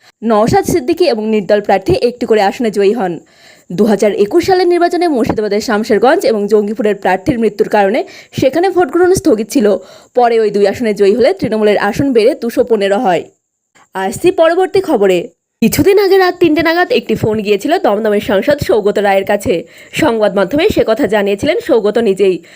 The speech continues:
তিনি জানিয়েছিলেন, জয়ন্ত সিংকে ছেড়ে দিতে হবে, এমনটাই বলা হয়েছিল ফোনে। কে ফোন করেছিল, কোথা থেকে ফোন এসেছিল, তা নিয়ে তদন্ত শুরু করে পুলিশ। অবশেষে পুলিশের কাছে এলো সূত্র।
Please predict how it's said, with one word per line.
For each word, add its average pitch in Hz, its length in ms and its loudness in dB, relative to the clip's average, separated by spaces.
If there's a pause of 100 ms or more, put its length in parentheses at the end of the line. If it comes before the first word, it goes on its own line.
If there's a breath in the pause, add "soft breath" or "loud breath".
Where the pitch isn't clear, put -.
(140 loud breath)
তিনি 247 220 -2
জানিয়েছিলেন, 220 680 -2
জয়ন্ত 240 360 0
সিংকে 349 280 -4
ছেড়ে 233 200 2
দিতে 214 180 -4
হবে, 190 340 0 (100)
এমনটাই 214 400 -2
বলা 196 200 0
হয়েছিল 254 380 0
ফোনে। 208 420 0 (400 loud breath)
কে 247 140 2
ফোন 359 220 2
করেছিল, 359 380 2
কোথা 214 240 -2
থেকে 208 180 -2
ফোন 214 220 0
এসেছিল, 269 380 0
তা 202 220 -2
নিয়ে 208 160 0
তদন্ত 233 360 -2
শুরু 381 220 2
করে 339 200 0
পুলিশ। 202 420 -2 (380 loud breath)
অবশেষে 214 500 0
পুলিশের 262 360 0
কাছে 220 280 -2
এলো 214 140 0
সূত্র। 196 460 0